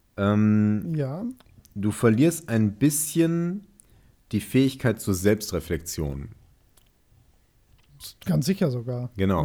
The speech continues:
Speaker 2: Ja.
Speaker 1: denn du bist so ein bisschen, äh, du kriegst, du kriegst ja auch so die Sachen um dich herum nicht so richtig mit. Und, äh, dir steht der Mund offen und, <laughs> weiß ich nicht, solche Sachen,
Speaker 2: Ja.
Speaker 1: äh, fallen so ein bisschen raus.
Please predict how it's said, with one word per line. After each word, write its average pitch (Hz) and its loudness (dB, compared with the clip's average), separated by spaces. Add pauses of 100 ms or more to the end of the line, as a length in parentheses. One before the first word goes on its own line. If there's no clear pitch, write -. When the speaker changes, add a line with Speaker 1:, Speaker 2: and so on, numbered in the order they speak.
Speaker 2:
Ja. 78 -12 (100)
Speaker 1:
denn 98 4
du 98 10
bist 131 4
so 147 4
ein 113 4
bisschen, 160 0 (380)
äh, 107 -4
du 110 -4
kriegst, - -4
du 110 -6
kriegst 143 -2
ja 143 6
auch 123 6
so 117 2
die 113 2
Sachen 123 2
um 120 2
dich 113 -2
herum 117 4
nicht 101 2
so 95 -2
richtig 82 -6
mit. 80 -6
Und, 92 -8
äh, 90 -2
dir 90 -6
steht 107 0
der 107 4
Mund 117 2
offen 107 0
und, 95 -4
<laughs> - -4
weiß 95 2
ich 95 2
nicht, 95 0
solche 107 4
Sachen, 104 2
Speaker 2:
Ja. 247 4 (280)
Speaker 1:
äh, 107 2
fallen 107 4
so 107 4
ein 104 4
bisschen 110 2
raus. - -6